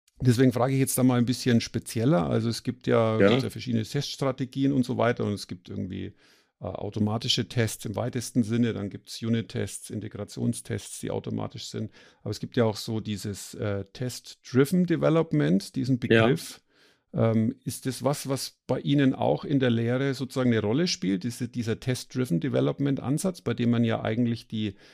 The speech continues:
Speaker 1: Tests noch schreibt, bev-, also die automatischen Tests noch schreibt, bevor man die eigentliche Software sozusagen entwickelt?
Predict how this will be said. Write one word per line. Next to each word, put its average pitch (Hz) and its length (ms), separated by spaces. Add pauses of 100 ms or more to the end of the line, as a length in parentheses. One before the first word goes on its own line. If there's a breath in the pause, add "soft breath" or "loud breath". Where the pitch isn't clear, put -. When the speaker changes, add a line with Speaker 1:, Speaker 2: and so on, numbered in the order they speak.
(160 soft breath)
Speaker 1:
Tests - 420
noch - 380 (100)
schreibt, - 540
bev-, - 240
also 120 200
die - 160
automatischen 120 720
Tests - 300
noch 120 140
schreibt, 120 320
bevor 127 360
man 160 160
die 123 140
eigentliche 117 760
Software 143 480
sozusagen 135 580
entwickelt? 139 480